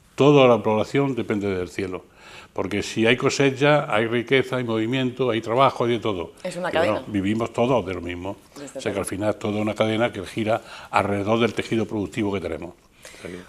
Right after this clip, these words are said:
Speaker 2: Una campaña calificada como media y un asunto también del que se viene hablando, que me interesa también, eh, Gregorio, conocer su, su postura, como un hombre además, eh, que los años le han dado ya cierta experiencia,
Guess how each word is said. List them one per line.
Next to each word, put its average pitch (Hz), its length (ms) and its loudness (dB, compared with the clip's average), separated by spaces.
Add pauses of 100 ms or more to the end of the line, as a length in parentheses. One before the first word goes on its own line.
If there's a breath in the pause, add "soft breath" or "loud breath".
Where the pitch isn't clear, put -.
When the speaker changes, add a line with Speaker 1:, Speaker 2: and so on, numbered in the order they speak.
(160)
Speaker 2:
Una 208 160 2
campaña 220 320 2
calificada 180 560 -2
como 160 480 -2
media 180 420 0
y 180 160 -2
un 180 60 -2
asunto 233 340 -2
también 220 320 -2
del 190 160 0
que 190 160 -2
se 170 380 -2
viene 180 260 -4
hablando, 185 280 0
que 170 80 -8
me 160 80 -6
interesa 160 340 -2
también, 175 460 0
eh, 160 120 -2
Gregorio, 160 380 0
conocer 160 340 -6
su, 151 380 -6
su 143 180 -10
postura, 165 460 0
como 147 180 -6
un 147 80 -8
hombre 147 200 -2
además, 143 420 -2
eh, 147 120 0
que 143 260 -4
los 147 180 -6
años 147 300 -6
le 151 160 -2
han 143 100 -4
dado 147 160 -2
ya 151 220 -2
cierta 147 500 -4
experiencia, 165 800 -2